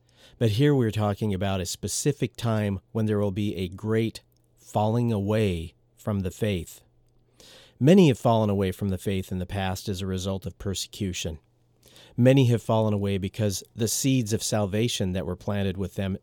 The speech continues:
never took root. However, this future occurrence of leaving the Christian faith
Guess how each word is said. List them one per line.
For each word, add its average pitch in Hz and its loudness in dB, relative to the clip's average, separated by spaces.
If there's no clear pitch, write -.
never 113 0
took 110 -4
root. 101 -2
However, 117 2
this 127 0
future 165 0
occurrence 107 -2
of 95 -8
leaving 120 0
the 101 -4
Christian 110 -4
faith 104 -2